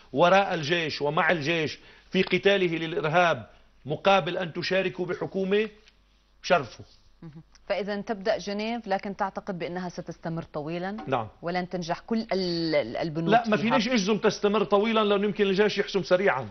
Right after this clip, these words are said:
Speaker 2: آه.
Speaker 1: فبالتالي هي ستستمر على إيقاع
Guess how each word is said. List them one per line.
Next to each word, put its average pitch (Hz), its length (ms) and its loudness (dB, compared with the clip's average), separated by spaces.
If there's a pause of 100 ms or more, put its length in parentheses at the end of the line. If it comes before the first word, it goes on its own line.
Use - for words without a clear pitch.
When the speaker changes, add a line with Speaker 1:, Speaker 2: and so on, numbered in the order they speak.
(220)
Speaker 2:
آه. 165 100 -8
Speaker 1:
فبالتالي 202 560 4 (500)
هي 196 380 4 (280)
ستستمر 214 840 0
على 190 400 2
إيقاع 226 680 2